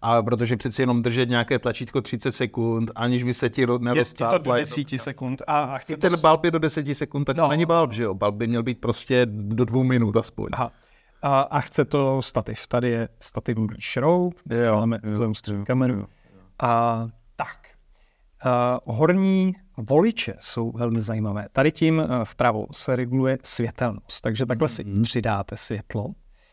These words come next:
Speaker 2: takhle si přidáte ještě více světla.
Speaker 1: Mhm.
Speaker 2: Takhle to naopak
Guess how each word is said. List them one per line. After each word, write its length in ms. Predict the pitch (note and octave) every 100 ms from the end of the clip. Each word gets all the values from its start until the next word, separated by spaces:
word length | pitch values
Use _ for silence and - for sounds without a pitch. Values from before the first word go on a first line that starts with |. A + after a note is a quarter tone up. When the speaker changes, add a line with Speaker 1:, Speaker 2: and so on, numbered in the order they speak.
| _
Speaker 2:
takhle 240 | - A2 C3
si 120 | C#3
přidáte 460 | - C3+ C3+ C3+ C#3+
ještě 320 | C3+ - A#2+
více 240 | G#2+ G#2 -
světla. 420 | - A2 - G2+ -
Speaker 1:
Mhm. 180 | G#2+ - - -
Speaker 2:
Takhle 240 | A#2+ D3
to 100 | C#3+
naopak 280 | C3 B2+